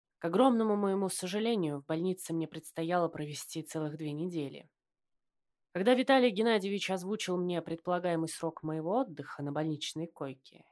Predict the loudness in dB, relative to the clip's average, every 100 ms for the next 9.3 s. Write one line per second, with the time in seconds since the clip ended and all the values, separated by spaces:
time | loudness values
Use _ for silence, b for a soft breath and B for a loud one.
0 | _ -6 -4 -6 -2 0 0 -2 -6 -4
1 | -4 0 2 2 0 -6 -4 -4 -4 -6
2 | -8 -8 -6 -4 -4 -8 -10 -6 -6 -6
3 | -10 -8 -8 -10 -14 -16 _ _ _ _
4 | _ _ _ 4 4 4 0 2 2 2
5 | 2 2 0 -4 -8 -6 -4 -6 -10 _
6 | _ _ _ _ _ _ _ _ _ _
7 | 0 4 6 6 4 2 2 2 0 0
8 | 2 2 0 -6 -4 2 2 2 -2 -4
9 | -6 -10 -14